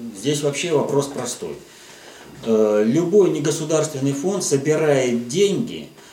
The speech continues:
для того, чтобы их во что-то вкладывать. Все, э, вкладываются в то, что приносит доходы. Доходы приносят, э, спекулятивные операции с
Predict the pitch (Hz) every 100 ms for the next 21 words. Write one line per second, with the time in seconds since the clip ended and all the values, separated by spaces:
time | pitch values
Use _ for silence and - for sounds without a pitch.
0 | - - 113 120 131 135 139 185 - 113
1 | 117 117 113 147 147 131 - 95 76 76
2 | 76 - - - 196 151 87 80 - -
3 | - 113 110 107 107 104 104 104 - 127
4 | 180 202 196 190 147 - 143 - 117 -
5 | 107 113 - 110 113 - - - - -
6 | - - 127 - 226 233 214 208 214 202
7 | 190 151 131 123 120 117 110 110 107 104
8 | 104 - 123 120 135 135 139 117 110 101
9 | 98 98 95 92 - - 113 120 123 151
10 | - 175 165 147 143 131 - -